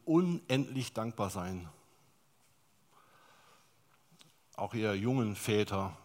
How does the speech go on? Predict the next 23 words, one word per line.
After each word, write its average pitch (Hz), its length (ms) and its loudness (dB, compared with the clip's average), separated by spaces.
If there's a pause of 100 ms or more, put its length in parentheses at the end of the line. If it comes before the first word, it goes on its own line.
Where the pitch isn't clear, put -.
wir 95 100 -4
haben 113 120 2
jetzt - 480 -4
gerade 110 240 0
versucht, 127 560 -2
eine 110 580 0 (120)
Kleingruppe 131 760 2
für 127 100 -2
junge 123 240 2
Väter 131 400 2
zu 107 240 -4
gründen. 98 560 -2 (1160)
Ähm, 104 480 -2 (340)
finde 110 300 -6
ich, 104 140 -8
äh, 98 420 -2 (220)
spannend. 113 520 0
Mal 98 140 0
gucken, 110 240 -6
ob 110 100 -6
das 110 140 -4
zustande 110 420 0
kommt. 90 440 -6